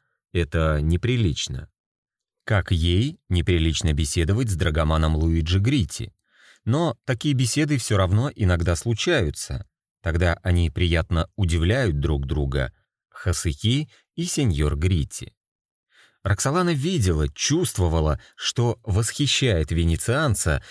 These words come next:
и это было приятно. Повелитель не выказывал неудовольствия этим, напротив, просил говорить по-итальянски, чтобы воспринимать речь на слух. Хорошо, что в гареме не ведали о таких беседах,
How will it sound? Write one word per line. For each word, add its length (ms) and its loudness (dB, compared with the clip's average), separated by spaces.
и 360 0
это 480 -2
было 300 0
приятно. 600 -4
Повелитель 460 0
не 80 2
выказывал 560 2
неудовольствия 920 2
этим, 380 -2
напротив, 720 -2
просил 380 0
говорить 580 0
по-итальянски, 880 0
чтобы 420 -2
воспринимать 920 0
речь 340 0
на 140 2
слух. 520 -2
Хорошо, 380 0
что 160 -2
в 80 2
гареме 400 2
не 180 4
ведали 360 2
о 100 2
таких 320 0
беседах, 720 0